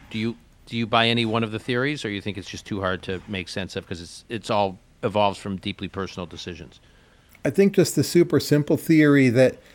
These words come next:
Speaker 2: a lagged effect from birth control being everywhere and super cheap, and it took a while to really kick in. There are peer effects, so you get a somewhat slower downward cascading movement. And, uh, a lot of people think kids aren't that fun,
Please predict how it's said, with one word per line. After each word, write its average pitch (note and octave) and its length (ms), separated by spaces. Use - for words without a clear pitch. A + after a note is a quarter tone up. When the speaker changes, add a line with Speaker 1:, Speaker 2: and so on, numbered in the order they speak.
Speaker 2:
a A#2 100
lagged C3 380
effect C#3 420
from C3+ 180
birth B2 240
control C3 460
being B2 260
everywhere A#2+ 580
and A2+ 100
super A#2 300
cheap, B2 360
and A#2 120
it G#2+ 100
took C3+ 160
a C3+ 80
while B2+ 400
to B2+ 160
really B2 240
kick - 260
in. A#2+ 280
There A#2 120
are G#2+ 60
peer C3+ 340
effects, C3 400
so C3+ 100
you A#2 140
get A#2+ 220
a A2+ 120
somewhat D3+ 340
slower C3+ 400
downward C3 520
cascading B2+ 580
movement. B2+ 440
And, C3+ 280
uh, C3 260
a - 40
lot C3+ 180
of - 80
people F3+ 260
think E3 220
kids D#3+ 220
aren't D#3 220
that D#3+ 220
fun, D3+ 260